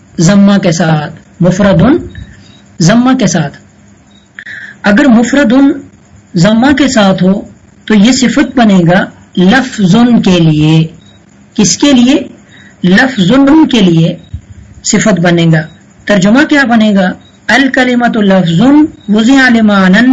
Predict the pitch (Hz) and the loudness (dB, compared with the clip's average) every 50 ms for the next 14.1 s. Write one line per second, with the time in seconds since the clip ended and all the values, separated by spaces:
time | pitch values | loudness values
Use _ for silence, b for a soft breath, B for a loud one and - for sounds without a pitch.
0 | 247 214 196 190 - - 190 185 175 165 180 196 208 214 220 226 240 - - - | 2 2 2 0 -2 -2 0 0 2 2 2 2 2 2 2 0 -2 -4 -10 -18
1 | - - - - - - _ _ B B B B B B B B - 220 208 208 | -20 -20 -20 -20 -20 -20 _ _ B B B B B B B B -4 0 0 2
2 | 208 202 208 233 277 311 311 262 233 226 233 214 190 185 196 240 226 190 185 202 | 2 4 4 4 4 2 2 2 2 2 2 2 2 2 2 2 0 0 0 0
3 | 277 302 277 233 202 196 180 - 208 233 220 180 165 165 214 247 226 - - - | 0 2 2 2 2 2 0 -2 -2 0 0 2 2 2 2 0 -2 -4 -6 -10
4 | - - - - - - 190 190 190 190 202 226 269 349 427 - - - _ _ | -16 -20 -14 -8 -4 -2 0 2 2 2 2 2 0 -2 -4 -6 -12 -20 _ _
5 | _ _ _ _ _ _ - - 175 202 285 311 302 254 214 202 226 240 190 180 | _ _ _ _ _ _ -6 -4 0 2 2 2 2 2 2 2 0 0 0 0
6 | 185 233 277 285 247 208 202 190 - 208 202 208 180 165 165 196 226 220 190 175 | 0 0 0 0 0 0 0 0 -2 -2 -2 0 0 0 0 0 0 0 -2 -2
7 | 156 170 185 208 240 - 240 226 190 190 196 254 - - - - 302 247 - 208 | -2 0 0 0 0 -2 -2 -2 0 0 0 0 -2 -4 -6 -4 -4 -4 -2 -2
8 | 226 226 196 165 185 190 180 175 180 196 220 202 226 202 196 214 214 208 190 - | -2 -2 -2 0 0 0 0 0 0 -2 -2 0 0 0 2 2 2 0 0 -2
9 | 226 233 233 - - 269 269 - - 339 - 269 247 214 190 185 180 165 165 165 | -2 -4 -2 -2 -2 -2 -2 0 -2 0 0 2 2 2 2 0 0 0 -2 -2
10 | 160 156 165 165 165 175 180 - 214 208 214 220 220 233 240 262 285 285 269 240 | -2 0 0 0 -2 -2 -2 -2 -2 0 2 2 2 4 4 2 2 2 2 2
11 | 233 208 202 233 233 - - 302 311 294 247 214 - - 208 202 170 170 165 185 | 2 2 2 0 0 -2 -2 0 2 2 2 0 0 0 -2 0 0 0 -2 -2
12 | 254 - B B B B B B B - - 160 185 185 185 185 180 185 185 202 | -4 -8 B B B B B B B -6 -2 0 0 2 2 2 2 2 2 0
13 | 208 190 226 214 220 226 220 208 214 196 226 226 196 233 226 240 240 233 233 240 | 0 0 -2 -2 0 0 -2 -2 0 0 0 0 0 0 0 0 2 2 0 0
14 | 294 | -2